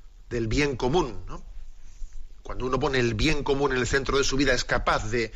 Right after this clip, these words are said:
vivir esta, ¿no? De suscitar trabajo en comunión sin pretender, ¿eh? Sin pretender estar e-, él en el centro de todas las cosas. Que una cosa es ser luz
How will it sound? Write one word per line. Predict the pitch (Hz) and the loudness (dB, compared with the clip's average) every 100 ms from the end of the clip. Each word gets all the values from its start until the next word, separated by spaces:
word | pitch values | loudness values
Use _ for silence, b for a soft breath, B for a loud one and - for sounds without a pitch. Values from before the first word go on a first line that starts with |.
| B B | B B
vivir | 123 127 127 135 | -2 2 4 4
esta, | 131 - 120 110 | 2 2 -2 -4
¿no? | 127 - B B B | -8 -12 B B B
De | 104 120 117 - - - - | -2 -2 -2 -6 -6 -6 -4
suscitar | - 135 - 117 - 147 139 131 - B B B | -2 -2 -2 -4 -2 0 0 -2 -8 B B B
trabajo | - 123 131 143 | 0 2 2 0
en | 123 | -2
comunión | 107 165 170 147 143 147 - | 0 0 2 2 0 -2 -6
sin | - - 127 120 120 113 | -4 0 0 0 -6 -4
pretender, | - 123 - 120 117 120 147 120 - - 127 | 0 0 2 -2 0 0 2 0 -6 -10 -14
¿eh? | 196 - - B B B | -16 -16 -14 B B B
Sin | - - 123 | -6 -4 -2
pretender | 123 127 120 127 | 0 0 0 0
estar | 135 - 131 | 0 2 2
e-, | 139 - | 2 2
él | 135 139 147 - | 2 2 0 -4
en | 135 | -2
el | 120 | -2
centro | - 135 131 131 | 0 -2 0 2
de | 127 | 2
todas | 143 120 | 2 0
las | 113 - | 0 -2
cosas. | 185 - 95 - - - B B B B B B B B - | -2 -4 -6 -8 -10 -12 B B B B B B B B -4
Que | 127 | 0
una | 131 | 2
cosa | 131 131 135 | 0 2 0
es | 131 | 0
ser | 143 127 | 0 2
luz | 131 190 185 - | 2 2 0 -4